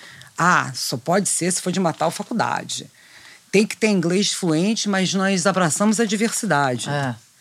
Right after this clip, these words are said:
Speaker 1: Cara, aí eu ficava, mas eu, eu ficava perguntando aos gestores lá na ActionAid, quando vinham com as vagas, inglês fluente, "Mas essa pessoa vai usar o inglês?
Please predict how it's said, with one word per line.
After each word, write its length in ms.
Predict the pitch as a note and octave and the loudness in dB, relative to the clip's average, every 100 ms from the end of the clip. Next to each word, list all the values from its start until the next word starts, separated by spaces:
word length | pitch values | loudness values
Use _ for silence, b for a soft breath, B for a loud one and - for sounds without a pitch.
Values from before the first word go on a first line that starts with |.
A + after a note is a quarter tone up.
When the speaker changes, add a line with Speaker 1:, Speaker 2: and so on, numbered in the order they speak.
| b b b - | b b b -8
Speaker 1:
Cara, 520 | - F4+ D#3+ B2 - - B B B B B - | 0 4 4 2 -6 -16 B B B B B 2
aí 140 | A#3+ | 2
eu 80 | D#4 | 2
ficava, 640 | - - B3+ C4 A3+ F3+ - | -4 -4 2 2 2 -2 -6
mas 220 | G3+ G3 F#3+ | -2 0 2
eu, 100 | C4 - - | -2 -6 -4
eu 120 | A#3+ | -2
ficava 280 | A#3+ E4 F4 - - | -2 -4 -6 -8 0
perguntando 560 | D#4+ D#4 G#3 A3+ C4+ | 2 2 0 2 2
aos 120 | F#3 | 2
gestores 420 | D#3 D#3 - D#3+ D3+ | 0 -2 -2 -2 0
lá 120 | D3 | 0
na 120 | C#3+ | 0
ActionAid, 420 | C3+ - C#3+ D#3+ | -2 -2 0 0
quando 180 | C#3+ C#3+ | 0 0
vinham 180 | C3+ D#3 | 0 0
com 60 | |
as 120 | C3 A#2 | 0 0
vagas, 380 | C#3+ D#3 C3+ B2 | 2 2 2 0
inglês 240 | C3 C#3+ | -2 -2
fluente, 320 | - E3 D3 | -2 -4 0
"Mas 160 | G#3+ F#3 - | -2 -2 -4
essa 140 | - | -4
pessoa 240 | F#4+ F4+ G#3 | -2 0 2
vai 120 | F3 | 4
usar 220 | D3+ E3 | 4 2
o 40 | C3 | 2
inglês? 500 | C3+ D3+ G#2 - | 0 0 -4 -8